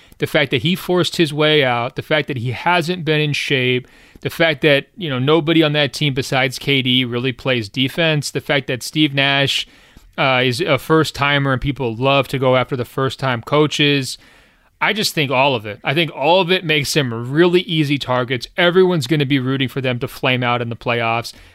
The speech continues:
I think if you're the Philadelphia seventy-sixers, you're off the hook. People aren't gonna care nearly as much if you lose in the first <laughs> round now. Everybody's gonna be so excited rooting for Brooklyn to lose early.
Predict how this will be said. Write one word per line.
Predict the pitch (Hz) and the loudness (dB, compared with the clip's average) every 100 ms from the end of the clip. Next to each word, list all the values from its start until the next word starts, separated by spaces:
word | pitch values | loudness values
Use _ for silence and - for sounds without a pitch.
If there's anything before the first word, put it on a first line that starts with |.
| - | -2
I | 139 | 0
think | 170 | 2
if | 147 | 2
you're | 131 | 2
the | 135 | -2
Philadelphia | - 165 170 160 156 | 2 4 6 4 2
seventy-sixers, | 143 151 127 127 - 160 151 - 143 117 | 0 0 0 0 -2 -2 -2 -2 -4 -2
you're | 123 | 2
off | 127 - | 2 0
the | 123 | -4
hook. | 143 147 - - | 0 0 -2 -6
People | - 135 | -2 0
aren't | 143 135 | 0 0
gonna | 135 | -2
care | 120 147 127 | -2 -2 -2
nearly | 113 127 143 143 | -2 -2 0 0
as | 139 127 | 0 0
much | 135 139 | -2 -2
if | 135 - | -6 -6
you | |
lose | 131 139 131 | -4 -2 -2
in | |
the | 135 | -4
first | - 156 - - | 0 0 0 -2
<laughs> | |
round | 156 156 | -2 0
now. | 151 151 170 - | 0 0 -2 -4
Everybody's | 160 151 151 151 131 | -2 0 0 -2 -2
gonna | 139 | -4
be | 127 | -4
so | - 139 | -2 -2
excited | 135 - 127 131 127 | -2 -2 0 0 -4
rooting | 135 127 139 143 | -8 -4 -2 -2
for | 123 120 | -4 -6
Brooklyn | 110 131 - 147 | -4 -4 -2 -4
to | - | -4
lose | 143 151 139 - | -8 -6 -8 -6
early. | 147 151 160 170 | -4 -2 0 0